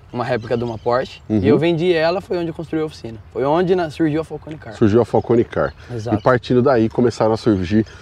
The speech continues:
Speaker 2: projetos como este aqui que vocês estão vendo aqui.
Speaker 1: Graças a Deus.
Speaker 2: Cara, me fala uma coisa, essa, essa Kombi aqui, ela apareceu no Instagram recentemente, deu uma bombada, vídeos e fotos dela lá,
Speaker 1: Sim.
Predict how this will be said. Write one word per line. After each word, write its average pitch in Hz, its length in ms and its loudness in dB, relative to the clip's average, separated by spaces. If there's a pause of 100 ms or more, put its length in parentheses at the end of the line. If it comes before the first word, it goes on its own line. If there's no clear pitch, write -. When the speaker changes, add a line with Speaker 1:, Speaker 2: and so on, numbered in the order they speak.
(220)
Speaker 2:
projetos 147 760 2
como 139 360 4
este 139 380 2
aqui 113 180 2
que 113 120 0
vocês 107 380 2
estão 107 200 2
vendo 95 240 2
aqui. 117 180 -2
Speaker 1:
Graças 127 240 -4
a 135 80 2
Deus. 120 300 -4
Speaker 2:
Cara, 156 300 4
me 127 60 0
fala 247 260 -2
uma 196 160 2
coisa, 90 300 4
essa, 185 380 2
essa 143 240 0
Kombi 139 380 4
aqui, - 180 0
ela 156 120 4
apareceu 151 360 2
no 131 60 4
Instagram 110 360 2
recentemente, 104 640 2
deu 123 100 4
uma 131 120 4
bombada, 117 640 2
vídeos 98 380 2
e 90 40 -6
fotos 104 340 0
dela 98 260 4
lá, 117 180 2
Speaker 1:
Sim. 131 260 -6